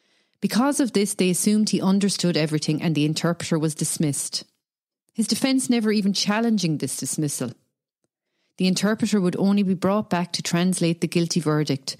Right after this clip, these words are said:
which was reached by the jury after just six minutes of deliberation. Miles only learning his fate when it was translated back to him in Irish.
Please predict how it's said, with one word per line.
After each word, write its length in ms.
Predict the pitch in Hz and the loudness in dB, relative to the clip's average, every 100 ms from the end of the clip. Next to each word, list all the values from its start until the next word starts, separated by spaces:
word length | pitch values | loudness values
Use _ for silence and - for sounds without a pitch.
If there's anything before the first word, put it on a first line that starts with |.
| - - - | -14 -10 -4
which 160 | 185 | 0
was 180 | 175 151 | 0 2
reached 320 | 180 196 - | 2 0 -2
by 160 | - 175 | 0 0
the 100 | 160 | 0
jury 400 | 151 175 175 170 | 0 2 2 0
after 280 | 151 - 151 | -4 -6 -2
just 220 | 165 - | -2 -2
six 440 | - - 220 - | -2 -2 -2 0
minutes 380 | 185 180 156 - | 2 2 0 -4
of 140 | 180 - | -6 -2
deliberation. 760 | 139 147 143 143 139 - 127 _ _ _ _ _ _ _ - | -2 0 0 2 0 -4 -6 _ _ _ _ _ _ _ -2
Miles 420 | 185 208 220 220 | 2 4 2 0
only 260 | - 165 165 | 2 2 4
learning 340 | 180 196 190 | 2 2 2
his 200 | 165 156 | 2 0
fate 480 | - 160 147 - - | 0 0 0 -2 -4
when 180 | - 143 | -4 -2
it 120 | 170 | -2
was 140 | - - | -2 -2
translated 800 | - 175 180 170 160 156 156 - | 0 2 2 2 2 0 -2 -2
back 240 | 147 - | -4 -4
to 120 | - | -2
him 220 | 139 147 147 | 0 2 2
in 160 | 151 | 2
Irish. 520 | 143 131 117 123 - | 2 2 0 -4 -6